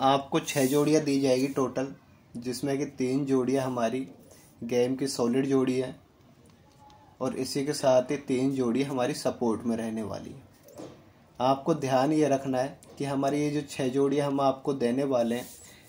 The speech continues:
ये फरीदाबाद और गली दोनों लोकेशन में अगर ओपन नहीं होती है कहीं पर भी,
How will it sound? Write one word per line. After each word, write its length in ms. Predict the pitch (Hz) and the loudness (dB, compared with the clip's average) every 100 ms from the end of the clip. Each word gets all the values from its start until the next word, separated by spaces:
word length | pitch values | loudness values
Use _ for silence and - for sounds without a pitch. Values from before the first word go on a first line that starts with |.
| - | -6
ये 360 | 127 143 139 139 - - - - - - - - - - - - - - - - - - - - - - - | 0 0 0 -6 -18 -20 -20 -20 -20 -20 -20 -20 -20 -20 -20 -20 -20 -20 -20 -20 -20 -20 -20 -20 -20 -20 -6
फरीदाबाद 760 | 147 143 147 143 135 135 - - - - - - - - - - - - - - | -2 2 4 6 8 6 4 -6 -16 -16 -16 -16 -16 -18 -18 -20 -20 -20 -20 -8
और 220 | 139 143 | -2 -2
गली 340 | 135 123 110 104 - - - - - - 131 | 0 0 0 -6 -14 -20 -20 -20 -20 -18 -4
दोनों 300 | 127 131 151 | 0 2 4
लोकेशन 420 | 151 147 143 156 | 4 4 2 2
में 120 | 156 | 2
अगर 160 | 151 147 | 4 4
ओपन 260 | 139 147 143 | 2 2 2
नहीं 220 | 131 135 | 2 2
होती 240 | 139 135 | 0 0
है 80 | 147 | -2
कहीं 260 | 143 123 127 | 0 -2 0
पर 200 | - 123 | -2 0
भी, 160 | 131 | -2